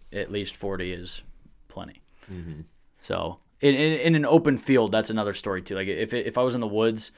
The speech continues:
Speaker 1: probably wouldn't be taking that shot just 'cause
Speaker 2: Yeah.
Speaker 1: there's too many limbs and stuff when you're sitting on the ground. But an open field, I got nothing in my way.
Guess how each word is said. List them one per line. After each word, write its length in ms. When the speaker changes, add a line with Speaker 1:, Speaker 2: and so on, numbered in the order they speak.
Speaker 1:
probably 200
wouldn't 180
be 60
taking 260
that 120
shot 220
just 100
'cause 80
Speaker 2:
Yeah. 60
Speaker 1:
there's 120
too 120
many 160
limbs 460
and 100
stuff 220
when 80
you're 80
sitting 260
on 100
the 80
ground. 320
But 100
an 100
open 280
field, 460
I 120
got 120
nothing 260
in 60
my 120
way. 340